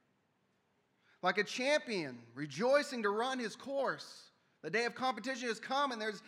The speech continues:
excitement and thrill about that. We're looking forward to that moment. That's how the sun enters into our sky.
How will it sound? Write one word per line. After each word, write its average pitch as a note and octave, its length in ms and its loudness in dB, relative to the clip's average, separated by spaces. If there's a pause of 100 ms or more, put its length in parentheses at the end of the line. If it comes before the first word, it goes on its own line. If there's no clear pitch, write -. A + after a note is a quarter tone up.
(140)
excitement A#3+ 540 2
and G3 140 -2
thrill D4+ 340 4
about F3+ 320 2
that. E3 140 0
We're G#3 80 -2
looking B3+ 260 -6
forward C#4 460 2
to A#3+ 120 -4
that G3 200 0
moment. G#3+ 360 -2
That's G3+ 200 -4
how G#3+ 120 -2
the F3 120 -8
sun G3 300 -8
enters F3 460 -10 (500)
into C#3+ 220 -10
our C#3 160 -4
sky. C3 400 -4